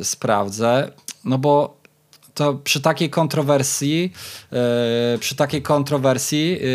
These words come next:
m, to też nie każdy chce się pod tym podpisać, więc to też, jak chcesz kogoś przekonać,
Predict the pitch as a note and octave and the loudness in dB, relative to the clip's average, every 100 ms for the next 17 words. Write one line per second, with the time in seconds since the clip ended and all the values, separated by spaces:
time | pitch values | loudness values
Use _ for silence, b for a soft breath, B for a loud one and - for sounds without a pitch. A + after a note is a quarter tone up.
0 | B2 B2 B2 A#2+ A#2+ A#2+ A#2+ G#2+ G2+ B2 | 0 0 0 0 0 -2 -4 -8 -6 -4
1 | A#2+ - - D3 D#3+ D#3 D#3+ C#3+ D3 C3 | -6 -8 -4 0 2 2 2 2 2 2
2 | C#3 - C#3 D3 C#3 C3+ C3+ C3+ - G#3 | -2 0 -2 0 -4 -4 -4 -4 -2 -2
3 | - A2 B2+ B2 - C#3 C#3 C3+ B B | 0 2 2 2 0 0 0 0 B B
4 | B B B C#3 C3 - D#3 C#3 D3 C#3 | B B B 0 2 2 0 4 4 4
5 | C#3 - D3+ C#3+ C3 D3 - | 2 2 2 4 4 2 0